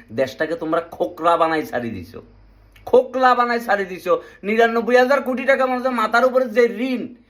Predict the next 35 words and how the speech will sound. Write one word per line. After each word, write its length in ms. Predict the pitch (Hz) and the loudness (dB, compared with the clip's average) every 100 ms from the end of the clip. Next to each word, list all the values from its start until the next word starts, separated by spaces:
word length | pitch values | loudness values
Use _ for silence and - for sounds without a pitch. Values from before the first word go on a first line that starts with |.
| _ - | _ -14
ওই 140 | 170 | -12
ঋণের 320 | 170 190 196 196 | -8 -6 -6 -4
চাপে 240 | 202 185 185 | -4 -4 -4
তো 120 | 226 | -6
আমরা 240 | 202 190 190 | -6 -4 -2
already 280 | 170 175 196 190 | -2 -6 -12 -12
ঋণগ্রস্ত 440 | 185 180 139 135 - | -10 -8 -8 -10 -10
হয়ে 80 | 170 | -8
বসে 340 | 131 110 117 | -8 -10 -10
আছি। 280 | 92 - 98 - - | -10 -12 -16 -14 -8
অথচ 260 | 151 180 | -8 -4
এই 80 | 214 | -6
চোর 280 | 220 214 208 | -4 -4 0
বাটপাতদেরকে 640 | 202 196 - 196 196 226 247 | 2 2 2 0 2 2 2
নিয়ে 200 | 233 185 - | 0 0 -6
সোশ্যাল 320 | - 165 185 196 | -12 -6 -4 -2
মিডিয়ায় 280 | 208 214 | 0 -2
তোমরা 220 | 208 175 190 | -2 -2 0
যারা 200 | 190 190 | 2 0
এখনো 280 | 143 180 202 | -2 -4 -2
মায়া 280 | 175 160 | 0 0
কান্না 280 | 147 139 135 | -2 -4 -4
দেখাচ্ছ, 480 | 123 135 - - - 110 - - | -2 -2 -4 -6 -8 -8 -8 -16
তোমাদের 320 | - 151 165 190 | -6 -4 -2 -2
মুখে 300 | 156 151 185 | -2 -2 -2
আমি 300 | 180 233 247 - | 0 -4 -6 -6
ডাইরেক্ট 260 | 131 151 - | -4 -4 -6
থুতু 260 | - 202 208 | -8 -6 -2
মারলাম। 360 | 190 135 104 85 - _ _ _ _ _ _ | 0 0 -2 -8 -14 _ _ _ _ _ _
আর 80 | - - | -4 -4
থুতুতেও 400 | - 214 277 320 | -4 -4 2 4
যদি 240 | 254 262 262 | 4 2 2
কাজ 200 | 240 185 | 2 2
না 120 | 175 | 0
হয়, 200 | 147 139 | 0 -2